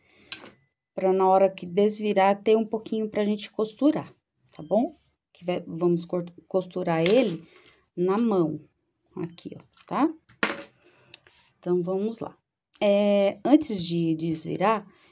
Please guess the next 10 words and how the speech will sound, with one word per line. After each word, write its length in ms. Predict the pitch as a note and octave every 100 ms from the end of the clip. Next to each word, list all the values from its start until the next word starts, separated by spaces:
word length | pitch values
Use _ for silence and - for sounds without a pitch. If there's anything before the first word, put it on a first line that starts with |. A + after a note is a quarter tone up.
| _ - _
pra 160 | - B3+
nós 240 | C4 C4
fazer 300 | - A3+ G#3+
esse 420 | A3 A3 G#3+ - F3
barulhinho 600 | F3 E3+ E3 D#3+ D#3+ D#3
aqui, 280 | - A3+
ó, 180 | F#3+ C#3+ C3+ - _ _ -
ó, 180 | D#2 - - - - - - - - - - - - - _ - _ _ _ -
esse 680 | - E3+ D#3+ - E3+ D#3+ D#3
barulho, 580 | D#3+ D#3 A#3+ G3+ D#3+